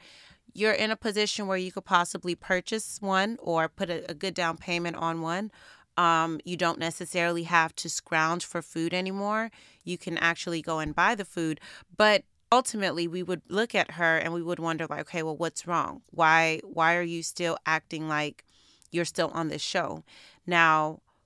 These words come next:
for her, depending on how long she spent on the show, it might have become something that became normalized for her. And because of that, it's difficult for her to step outside of that. That's similar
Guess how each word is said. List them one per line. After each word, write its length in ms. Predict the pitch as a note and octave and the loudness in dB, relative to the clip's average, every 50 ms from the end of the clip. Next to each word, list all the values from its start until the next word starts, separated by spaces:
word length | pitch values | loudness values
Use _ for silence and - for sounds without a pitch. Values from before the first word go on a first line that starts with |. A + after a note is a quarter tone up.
| _ _ | _ _
for 180 | - F3 D3 C#3+ | -4 -2 -2 2
her, 520 | - A3 C4 D#4 D#4+ B3 F3+ E3 D#3+ D#3 | 4 6 6 8 8 8 6 6 4 0
depending 480 | C3 - F3+ - - G3 F#3 F#3 F3+ E3+ | -2 -4 -6 -2 2 2 2 2 2 -2
on 140 | D#3 D#3+ | -2 -4
how 240 | D#3 E3+ F3+ F3 F3 | 2 4 4 4 4
long 320 | E3+ E3 E3 E3+ F3 F3 E3+ | 4 2 2 2 0 0 -2
she 240 | - - - D#3+ | -6 -6 -6 -6
spent 560 | - - - - - _ F3+ G3 G#3 G3 - - | -6 -8 -10 -10 -6 _ -4 -2 -2 -4 -6 -6
on 180 | - E3 D#3+ D3+ | -6 -6 -4 -4
the 80 | D3+ D#3 | -6 -8
show, 520 | - - A#3 C4+ B3+ F#3+ E3 D#3+ D#3+ D#3+ - _ _ _ _ _ _ _ _ - - | -6 -4 -2 0 2 2 2 0 -2 -6 -12 _ _ _ _ _ _ _ _ -10 -6
it 100 | - F#3 | -4 0
might 180 | G3 F3+ F3+ F#3+ | 2 2 2 2
have 80 | F#3 | 2
become 280 | - F3+ - - F3+ E3 | -2 -4 -4 -4 -6 -4
something 360 | - - E3+ E3 - F3 D#3+ | -4 -4 -6 -4 -4 -4 -2
that 120 | D#3 D3+ - | -2 -2 -4
became 360 | D#3 - - - D#3+ D#3+ D3+ | -6 -8 -6 -6 -4 -4 -2
normalized 600 | D3+ D3 D#3 E3 E3 D#3+ D3+ C#3+ C#3+ D3 - - | -2 -2 -2 -2 -4 -4 -4 -4 -6 -8 -10 -12
for 160 | - D3+ D3 | -12 -12 -12
her. 200 | C3 C#3+ C#3+ C#3+ - _ _ - | -10 -10 -12 -12 -12 _ _ -6
And 120 | D#3+ D#3 | -4 -4
because 400 | D#3 D3 - - F3 E3 E3+ - | -4 -6 -6 -2 -2 -2 -2 -2
of 120 | E3+ - | -8 -4
that, 280 | - E3 D#3+ D#3 D#3 - _ - - _ _ _ - | -2 0 2 2 0 -2 _ -18 -20 _ _ _ -4
it's 220 | E3+ D#3 - D3 | -4 -2 -2 -8
difficult 540 | C3+ - F3 E3 - - F3 - F3+ E3 - | -2 -2 -2 0 0 -2 -2 -2 -2 -4 -2
for 160 | - D#3+ D#3+ | -4 -6 -6
her 240 | D3+ D#3+ E3 D#3+ D#3+ | -4 -2 -2 -2 -2
to 500 | D3+ - - - F3+ E3 D#3+ D3+ D3 D3 | -2 -6 -8 -6 -4 -4 -4 -4 -6 -8
step 360 | - - - - E3+ E3 - _ - | -10 -12 -8 -4 -6 -6 -6 _ -2
outside 640 | D3+ D3 - - - - - - D#3 D3+ D#3 D#3 D3+ | 0 0 0 -2 -8 -10 -6 -2 0 0 0 0 -2
of 120 | C3+ - | -8 -12
that. 260 | - - - - - - _ _ _ _ _ _ _ _ _ _ _ _ _ _ _ _ _ _ _ _ _ _ _ _ _ _ _ _ _ _ - | -10 -10 -10 -10 -10 -14 _ _ _ _ _ _ _ _ _ _ _ _ _ _ _ _ _ _ _ _ _ _ _ _ _ _ _ _ _ _ -20
That's 460 | D#3 - F#3+ F#3+ G3 A3+ A#3+ - - | 0 4 6 8 8 6 4 0 -6
similar 720 | - - - - - G3+ G#3 A3+ A3+ A3 G#3+ G3 G3 F#3+ | -8 -8 -6 0 0 0 0 0 0 2 2 4 4 2